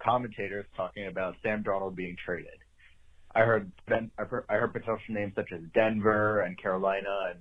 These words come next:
Washington being suitors, and I heard them talking about the trade up scenarios, not for the, not for a second round pick. So I heard Sam and, I heard maybe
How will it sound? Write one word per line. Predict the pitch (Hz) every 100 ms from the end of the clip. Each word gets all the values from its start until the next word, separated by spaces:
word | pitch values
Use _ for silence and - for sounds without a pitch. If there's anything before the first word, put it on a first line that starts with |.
| -
Washington | 95 92 - 98 98 92 95 107 - - - -
being | 104 95 -
suitors, | 117 113 110 - - - - - - - - - -
and | 117
I | 127
heard | 156 175
them | 165
talking | 156 135 139
about | 123
the | 113
trade | - 113 101 120
up | 113 -
scenarios, | 95 87 87 85 90 107
not | 110 120 - -
for |
the, | 98 - -
not | 107 107
for | 104
a | 90
second | 104 -
round | 92 90
pick. | 82 76 - -
So | 95 92 - - - - - - -
I | 113
heard | 113 107 101 90 -
Sam | 113 107 107
and, | 101 98 95 87 - _ _ - - - -
I | 110
heard | 113 110
maybe | 107 104